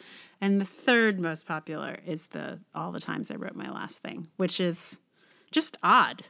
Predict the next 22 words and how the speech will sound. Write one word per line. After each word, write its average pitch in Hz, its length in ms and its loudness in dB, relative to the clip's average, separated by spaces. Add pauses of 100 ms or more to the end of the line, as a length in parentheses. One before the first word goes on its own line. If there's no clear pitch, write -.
(100)
It's, 196 240 -4 (220)
for 185 140 0
me, 175 280 2
I 175 160 0
don't 196 320 4
know 170 480 2 (100)
wh-, - 440 -16
why 165 240 0
that 165 160 -2
happened. 165 460 -4 (2250)
Anyway, 185 400 8 (920)
I, 180 140 6 (120)
I, 185 240 4
I 170 120 4
guess 165 280 2
a 175 60 2
lot 160 180 2
of 156 60 -4
people 156 300 -6
have 151 200 -10
that 151 120 -4
experience, - 580 -6